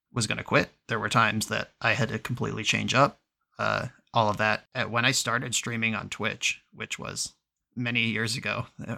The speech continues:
on Twitch, not even on YouTube yet, I immediately felt the tension of, like,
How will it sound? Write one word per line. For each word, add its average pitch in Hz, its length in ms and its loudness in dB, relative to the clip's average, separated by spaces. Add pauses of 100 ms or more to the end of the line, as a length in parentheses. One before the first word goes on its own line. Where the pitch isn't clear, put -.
on 113 220 2
Twitch, 110 340 -4
not 117 180 -2
even 110 140 -2
on 107 120 -2
YouTube 110 320 -6
yet, - 280 -4
I 110 280 2
immediately 113 600 0
felt 98 240 0
the 104 80 -6
tension 104 460 0
of, - 300 -4
like, - 300 -2